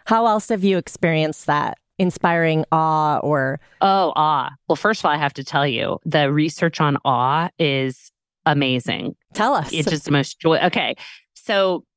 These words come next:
Speaker 2: if you're in a conversation and you get to marvel or experience awe,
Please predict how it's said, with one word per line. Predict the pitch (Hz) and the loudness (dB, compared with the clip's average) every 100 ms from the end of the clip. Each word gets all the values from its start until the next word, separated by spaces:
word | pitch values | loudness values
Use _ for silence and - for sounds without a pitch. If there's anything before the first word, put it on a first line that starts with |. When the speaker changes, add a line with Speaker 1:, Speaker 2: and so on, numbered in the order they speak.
| - | -6
Speaker 2:
if | 190 - | -6 -2
you're | 196 240 | 0 0
in | 311 | 0
a | |
conversation | - 220 196 - 160 143 - 143 | 0 -2 -2 -6 -6 -6 -4 -2
and | 139 147 | 0 0
you | 147 | 0
get | 156 135 - | -2 -6 -6
to | - 156 | -4 -2
marvel | 143 139 135 139 151 147 | 0 0 0 0 0 0
or | 131 | -4
experience | 131 - 139 139 131 127 - | -6 -6 -2 0 0 -2 -2
awe, | 131 127 139 | 0 0 0